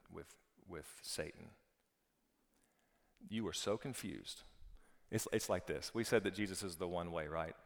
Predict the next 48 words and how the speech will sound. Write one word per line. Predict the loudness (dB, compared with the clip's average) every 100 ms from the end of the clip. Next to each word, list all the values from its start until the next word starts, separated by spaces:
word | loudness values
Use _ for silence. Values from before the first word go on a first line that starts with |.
| -20 -8
There's | -4 -2
a |
door | 2 6 6
here, | 6 4 4 2 -4 -16 -20 -20 -18 -18 -20 -16
there's | -12
a | -4
door | 2 4 8
there, | 8 8 6 0 -12 -18 -18 -12
there's | -8
a | -4
door | 2 4
there, | 6 8 6 4 -2 2
there, | 4 6 4 4
there, | 6 6 4 4
there. | 4 4 4 -2 -8 -20 -12 -2
I |
think | -2
there's | -2 -2
one | -2 -2
over | -2 -6
here, | -2 4 4 4
I |
think | 2
there's | 2
another | 4 4
one | 4
down | 4 4 6
there, | 6 8 6 4 -2 -14 -12 -6
I |
think | -4
there's | -4 0
another | 0 0
couple | 2 0 2 0
over | 0 -2
here. | -2 2 2 0 -4 -18 -20 -20 -20 -20 -6
But | -2
let's | 0
just | 2 8
say | 8
for | 8 2
a |
second, | 4 4 4
it's, | 0 -4 -6 -4
it's | -2 -2
that | 4 4 4
door | 2 2
right | 2 2 0
there. | -2 -2